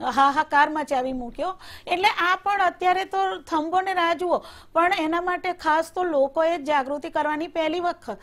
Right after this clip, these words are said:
અ, બીજી વસ્તુ કે કદાચ કંઈક આવી, અ, દવા મળે ને તો પોતે સ્ટોક કરી લેવા દોડધામ ના કરો,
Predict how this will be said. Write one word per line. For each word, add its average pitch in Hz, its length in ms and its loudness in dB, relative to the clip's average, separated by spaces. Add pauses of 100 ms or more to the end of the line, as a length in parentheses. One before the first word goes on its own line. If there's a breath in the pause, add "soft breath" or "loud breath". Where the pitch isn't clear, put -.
(380 loud breath)
અ, 277 240 2
બીજી 339 320 -2
વસ્તુ 381 320 0
કે 381 120 -4
કદાચ 349 440 2
કંઈક 381 280 -2
આવી, 359 360 2
અ, 277 280 -4
દવા 294 340 6
મળે 359 320 0
ને 330 160 -4
તો 349 180 0
પોતે 349 380 -4
સ્ટોક 320 360 2 (100)
કરી 330 220 0
લેવા 320 260 -2
દોડધામ 277 520 0
ના 311 280 -6
કરો, 330 320 -2